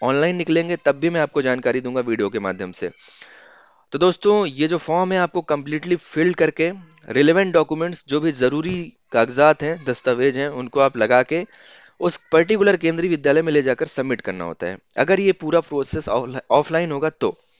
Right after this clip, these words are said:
ऑनलाइन होता है तो उसका प्रोसेस अलग होता है। अगर ऑनलाइन होता है in case, तो मैं आपके साथ वो भी जानकारी शेयर करूंगा कि कैसे आपको फॉर्म सबमिट करना है। उसके बाद दोस्तों, यहाँ पर आपको सारी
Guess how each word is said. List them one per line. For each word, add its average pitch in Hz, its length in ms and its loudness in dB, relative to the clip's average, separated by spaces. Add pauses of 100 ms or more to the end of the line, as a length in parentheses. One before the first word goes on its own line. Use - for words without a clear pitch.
(440)
ऑनलाइन 170 320 4
होता 180 220 2
है 180 80 4
तो 175 120 -2
उसका 151 180 0
प्रोसेस 135 340 -4
अलग 117 180 2
होता 120 220 0
है। 170 120 0 (420)
अगर 151 180 4
ऑनलाइन 160 360 0
होता 156 260 0
है 180 180 2
in 170 80 -10
case, 185 320 0
तो 127 80 -4
मैं 131 240 -4 (100)
आपके 117 260 -6
साथ 127 180 -2 (100)
वो 113 180 -2
भी 165 100 2
जानकारी 160 400 0
शेयर 147 200 -2
करूंगा 147 340 -2
कि 147 100 -8
कैसे 120 320 0
आपको 113 240 -2
फॉर्म 113 260 -10
सबमिट 92 300 -12
करना 85 220 -14
है। - 60 -16 (1040)
उसके 147 220 0
बाद 196 140 6
दोस्तों, 190 500 -2
यहाँ 123 320 -4
पर 190 140 2
आपको 185 360 0
सारी 175 720 0